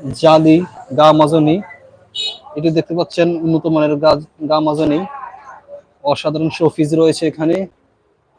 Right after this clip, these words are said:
পেয়ে যাবেন সুন্দর সুন্দর মামফট, পেয়ে যাবেন ডায়েরি, পেয়ে যাবেন মেকআপ সেটআপ। সুন্দর সুন্দর যত কালেকশন রয়েছে সবই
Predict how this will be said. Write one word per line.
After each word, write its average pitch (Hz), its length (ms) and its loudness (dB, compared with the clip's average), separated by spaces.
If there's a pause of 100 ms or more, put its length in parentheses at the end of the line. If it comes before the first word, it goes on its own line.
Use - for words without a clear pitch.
পেয়ে 156 200 0
যাবেন 156 260 2 (640)
সুন্দর 156 360 2
সুন্দর 156 260 2 (160)
মামফট, 156 560 2 (920)
পেয়ে 160 260 2
যাবেন 156 240 6 (100)
ডায়েরি, 151 380 6 (2250)
পেয়ে 156 220 -2
যাবেন 160 200 2 (100)
মেকআপ 156 340 2
সেটআপ। 151 340 2 (1700)
সুন্দর 147 320 -2 (120)
সুন্দর 160 280 0 (200)
যত 175 180 -6 (140)
কালেকশন 165 460 -2 (140)
রয়েছে 160 280 0 (240)
সবই 170 400 0